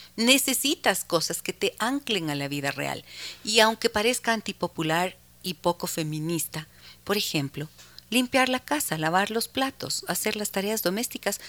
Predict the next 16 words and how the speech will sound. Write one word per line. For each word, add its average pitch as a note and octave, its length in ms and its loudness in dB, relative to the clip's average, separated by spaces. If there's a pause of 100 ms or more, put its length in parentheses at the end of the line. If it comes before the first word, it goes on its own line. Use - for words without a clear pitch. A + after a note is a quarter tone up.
(100)
son D#4 280 6
una C4+ 180 6
manera G#3+ 380 2
de F3+ 140 2
anclarte E3 600 -2
a D3+ 60 0
la C#3 140 -4
vida D#3 260 -2
real. - 580 -4 (1000)
Si - 140 -4
estás D4 280 4
muy C#4+ 220 6
agobiada A3 480 6
de F#3+ 80 4
la D#3+ 160 2
cabeza, F#3 440 0